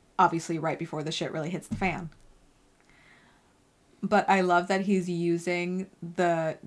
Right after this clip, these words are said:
darker part of the hexagonal carpet as a road for his trucks because it is such a child thing to do.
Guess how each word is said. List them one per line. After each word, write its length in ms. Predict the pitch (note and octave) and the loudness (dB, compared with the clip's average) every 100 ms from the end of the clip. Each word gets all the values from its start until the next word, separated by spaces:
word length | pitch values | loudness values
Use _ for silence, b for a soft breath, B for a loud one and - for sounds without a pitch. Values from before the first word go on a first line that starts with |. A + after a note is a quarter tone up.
| F3+ | -2
darker 360 | E3+ E3 F#3 | 0 0 -2
part 420 | F3+ - G3 G#3+ - | -4 -2 -2 -2 -4
of 160 | G3+ F#3+ | -4 -2
the 60 | |
hexagonal 840 | F#3 F#3+ G3+ F#3 F#3+ F#3 F#3 F3+ - | -4 -4 0 0 0 -2 -4 -6 -8
carpet 520 | - F3 F#3 F#3 F#3+ - | -4 -4 -2 -6 -6 -4
as 200 | F3+ E3+ | -2 -2
a 80 | E3 | -4
road 360 | D#3 D#3 E3+ | -4 -6 -6
for 140 | - F3+ | -6 -6
his 160 | F3+ | -6
trucks 500 | - F3+ - - - - b b b b G#3+ | -8 -8 -8 -10 -20 -20 b b b b -4
because 280 | G#3 F#3 | 0 2
it 80 | F#3 | 2
is 120 | F3+ - | 0 -2
such 580 | - F3+ - - - - _ _ _ _ _ _ _ _ F#3+ | -2 -2 -2 -6 -8 -12 _ _ _ _ _ _ _ _ -6
a 60 | |
child 640 | - - - - - C#3+ - | -6 -6 -6 -6 -6 -8 -10
thing 280 | - D#3+ D#3+ | -6 -6 -6
to 120 | E3+ | -8
do. 240 | - - | -10 -10